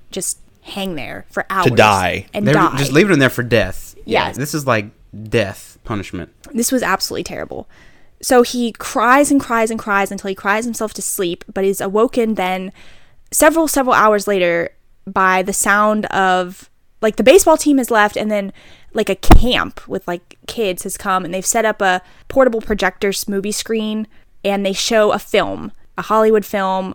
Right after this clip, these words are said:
Speaker 1: that has, like, ice cream and fried chicken in it, and he decides that he's so hungry and that he needs to go to Hollywood in order to find this fried chicken and ice cream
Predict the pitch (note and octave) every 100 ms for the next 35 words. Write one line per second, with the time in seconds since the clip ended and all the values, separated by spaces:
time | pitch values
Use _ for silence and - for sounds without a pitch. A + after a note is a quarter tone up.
0 | - F3+ E3 F#3+ F#3 - E3+ - A3 A#3+
1 | - A#3+ A3+ G#3 - F#3+ F#3+ G#3 - F3+
2 | F3 E3+ E3 - _ - F#3+ F3+ F3 F3
3 | - - - G#3 G3 G#3 F#3+ F#3+ - F#3+
4 | F#3 - C4 B3+ A#3 A3+ A3 G3 F#3+ -
5 | - - - - G#3 G#3+ - G3+ F3+ A#3
6 | B3 A3 G3+ G3+ G3 G3 F#3+ F#3+ F#3+ F#3+
7 | - G3 G3+ F#3+ - - F#3 G3 - F#3+
8 | F#3+ E3 G3 - G3+ F#3+ F#3